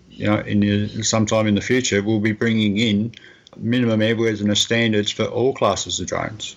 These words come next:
even recreational stuff. And so you'll find in Europe in a few years' time that, uh, all manufacturers will have to, uh, limit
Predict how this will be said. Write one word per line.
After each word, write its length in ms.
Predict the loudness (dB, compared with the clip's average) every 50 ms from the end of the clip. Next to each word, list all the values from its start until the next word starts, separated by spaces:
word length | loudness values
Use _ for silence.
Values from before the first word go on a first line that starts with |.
| -10 -6
even 260 | -2 -2 0 0 2
recreational 600 | 2 0 0 0 0 0 2 0 0 0 -2 -2 -4
stuff. 420 | -4 -6 -6 -6 -6 -8 -12 -18 _ -20 -20 -20 -20 -20 -20 -20 _ _ _ -2
And 160 | 0 0 2
so 340 | 2 2 2 2 2 4 4 2 2 2 0 0 -2 -2 -4
you'll 220 | -2 0 0 0 0
find 380 | 0 0 2 2 4 2 2
in 140 | 2 2 2
Europe 400 | 2 4 4 2 2 0 0 -2
in 120 | -2 0
a 40 | -2
few 160 | -2 0 0
years' 300 | 2 2 2 2 0 0
time 480 | 0 0 2 2 4 4 4 4 2 2
that, 340 | 2 0 0 -2 -4 -2 0
uh, 400 | 2 2 2 4 2 2 0 0 0
all 140 | 0 2
manufacturers 960 | 2 4 4 2 2 0 0 0 -2 -2 -2 -4 -2 0 2 2 0 0 0
will 180 | 0 0 0 2
have 300 | 2 0 0 -2 -2 -4
to, 460 | 0 2 2 2 4 2 2 0 -2 -4 -10 -18 -20 -20 -20 -20 -20 -20 -20 _ _ -8
uh, 300 | -4 -2 0 0 0 0 -2
limit 680 | 0 0 2 2 2 2 2 0 0 -2 -4 -6 -6